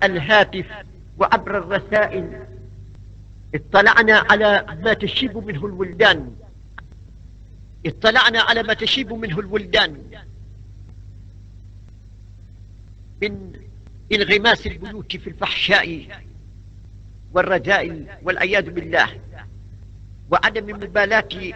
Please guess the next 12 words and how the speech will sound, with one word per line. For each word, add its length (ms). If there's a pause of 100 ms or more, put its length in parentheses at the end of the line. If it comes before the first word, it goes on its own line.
(180)
الأخ 380
بحرمة 680
أخيه، 360 (1080)
وعدم 600 (240)
المبالاة 1000 (240)
من 140
الأمن 340
بحرمة 600
ابن 260
أخيه، 300 (920)
وعدم 340
المبالاة 1000